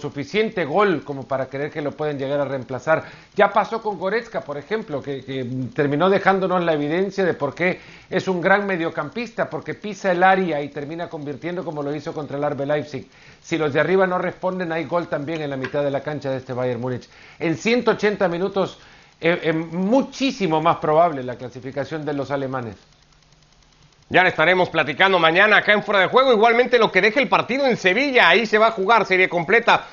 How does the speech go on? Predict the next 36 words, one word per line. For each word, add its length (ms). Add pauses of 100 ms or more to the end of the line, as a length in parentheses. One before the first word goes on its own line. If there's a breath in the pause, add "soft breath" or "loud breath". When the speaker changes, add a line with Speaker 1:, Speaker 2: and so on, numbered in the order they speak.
(160 loud breath)
Speaker 2:
entre 360
el 120
Porto 380
y 80
el 120
Chelsea, 480
ahí 200
arranca 560
igualmente 720 (220 loud breath)
mañana 800
esa 300
eliminatoria 840
con 460
bajas 340
importantes 680
para 180
el 80
equipo 420
portugués, 460
particularmente 720
la 100
de 120
Oliveira 420
en 80
el 100
medio 280
campo. 440 (380 loud breath)
Lo 140
Speaker 1:
Ujú. 60
Speaker 2:
platicamos 460
mañana 340
acá 180
en 100
Fuera 160
de 120
Juego. 420